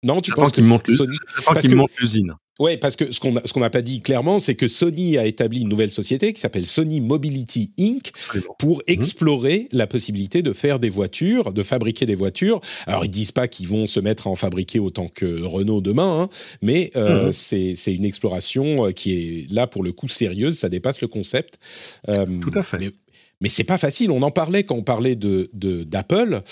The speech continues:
Speaker 1: euh, qui se, s'intéresse aux voitures, euh, autonomes. Et c'est quand même une industrie autrement plus lourde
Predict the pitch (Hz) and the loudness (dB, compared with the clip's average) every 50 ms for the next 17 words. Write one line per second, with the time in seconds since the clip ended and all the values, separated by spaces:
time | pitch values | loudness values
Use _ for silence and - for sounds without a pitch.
0 | - - - - - 104 101 98 92 90 87 - - - 98 98 95 92 87 85 | -18 -18 -12 -6 -2 -2 0 0 -2 -4 -8 -10 -10 -8 -6 -6 -6 -6 -4 -4
1 | - - - - 110 95 92 90 87 85 87 85 92 - - - 131 120 - 135 | -4 -2 -2 -2 -2 0 0 -2 -2 -4 -6 -6 -4 -2 -2 0 -2 0 0 0
2 | 123 117 127 131 123 - - 107 95 85 92 98 - - - - 113 104 98 92 | 0 2 2 0 0 0 -2 -2 -2 0 -2 -2 -2 -4 -6 -4 -2 -2 -2 -2
3 | 95 90 87 85 85 82 78 78 - 110 - - 107 113 165 220 226 180 117 - | -2 -2 -2 -4 -6 -8 -8 -8 -10 -6 -4 -2 0 0 0 0 0 -2 -4 -6
4 | - - - - - - - _ _ _ _ _ _ _ _ - - - - 58 | -12 -16 -16 -16 -18 -20 -20 _ _ _ _ _ _ _ _ -6 -6 -6 -6 -8
5 | 60 - - - - - - 120 95 - - 120 117 131 190 220 202 170 156 139 | -6 -4 -4 -2 -2 -2 -2 -2 -2 -2 -4 -2 0 0 2 2 0 0 0 0
6 | 123 120 117 110 107 110 107 107 110 127 117 107 101 107 104 - - - 196 185 | 0 2 2 2 2 2 2 0 0 0 0 0 0 -2 -4 -4 -2 -2 0 0
7 | 180 160 139 127 120 123 - - 131 127 127 127 - - 117 110 107 123 180 214 | 0 0 0 0 0 0 0 -2 -2 -2 -2 -4 -4 -4 -4 -2 0 0 2 2
8 | 185 107 95 85 95 | 0 0 -2 -6 -8